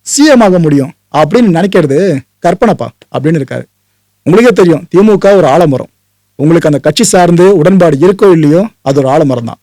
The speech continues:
இன்னொரு பக்கம் பெரிய ஆலமரம் அ தி மு க. இந்த ரெண்டு கட்சிகளை தாண்டி ஒரு கட்சி ஆட்சியை பிடிக்கணும்னு ஆசைப்படுறாங்கன்னா அதுக்கே தனி தைரியம் வேணும். ஆனா பேசலாம், செஞ்சு காட்டுறது தான் கஷ்டமான விஷயம்.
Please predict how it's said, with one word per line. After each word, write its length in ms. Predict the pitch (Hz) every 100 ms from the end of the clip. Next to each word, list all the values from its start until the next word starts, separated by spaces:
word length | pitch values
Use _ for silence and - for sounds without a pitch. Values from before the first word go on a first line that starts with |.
| _ _ _
இன்னொரு 260 | - 190 196
பக்கம் 260 | 196 220
பெரிய 260 | 180 180 202
ஆலமரம் 400 | 175 156 170 226 -
அ 80 | 139
தி 100 | 156
மு 140 | 147 120
க. 140 | - - _ _ _ -
இந்த 260 | 147 151
ரெண்டு 360 | 135 151 170 151
கட்சிகளை 420 | 143 - 320 302 233
தாண்டி 280 | 202 214 247
ஒரு 180 | 214 160
கட்சி 400 | 175 - 226 254
ஆட்சியை 420 | 139 214 269 190
பிடிக்கணும்னு 340 | 180 180 170
ஆசைப்படுறாங்கன்னா 600 | 170 180 147 147 151 180
அதுக்கே 200 | 143 196
தனி 240 | 269 240 233
தைரியம் 320 | 196 208 170
வேணும். 220 | 131 117 - _ _ _
ஆனா 180 | 151
பேசலாம், 640 | 185 170 254 254 160 214 320 _ - -
செஞ்சு 240 | 160 202 269
காட்டுறது 200 | 214 202
தான் 180 | 208 170
கஷ்டமான 320 | - 185 175
விஷயம். 420 | 147 143 165 233